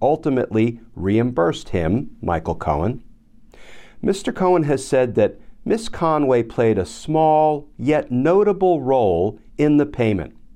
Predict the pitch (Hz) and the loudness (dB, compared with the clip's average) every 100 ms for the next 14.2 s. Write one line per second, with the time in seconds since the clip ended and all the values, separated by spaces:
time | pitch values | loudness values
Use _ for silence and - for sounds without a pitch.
0 | - - - - - - - 147 190 202 | -20 -20 -20 -20 -20 -10 0 2 2 0
1 | - - 160 147 - 123 110 - 92 - | -2 -2 -2 -2 -2 0 0 -2 -8 -2
2 | 117 117 113 98 98 135 170 120 85 - | 0 2 0 -2 -2 2 2 0 -2 -6
3 | - - - 135 151 147 - 110 104 90 | -18 -20 -6 -2 -2 -2 -2 0 0 0
4 | 98 87 82 - 82 73 67 - - - | 0 0 -2 -2 -4 -4 -6 -12 -20 -20
5 | - - 113 104 139 160 110 95 104 - | -20 -4 0 2 2 0 -2 0 -2 -4
6 | - 127 135 - 113 113 104 98 80 73 | -4 -2 -2 -2 0 2 2 0 -2 -6
7 | - - - - - - - - - - | -8 -18 -20 -20 -20 -20 -20 -20 -20 -20
8 | - 113 120 - 113 104 98 90 92 - | -8 -2 -2 -2 -2 0 0 -2 -6 -4
9 | 76 58 - - - - - - 143 87 | -6 -6 -16 -20 -20 -20 -10 0 0 0
10 | - - - - - - - - 147 170 | -8 -20 -20 -20 -20 -20 -16 -4 0 0
11 | 170 143 139 127 - 127 120 120 117 104 | -2 0 2 0 -2 -2 -2 -4 -8 -6
12 | 85 - 127 127 127 123 - 90 90 82 | -8 -4 -2 0 0 -2 -4 -4 -4 -6
13 | 90 85 82 110 127 127 - 117 95 107 | -6 -6 -2 0 0 -2 -4 -2 0 0
14 | 107 104 | 0 -4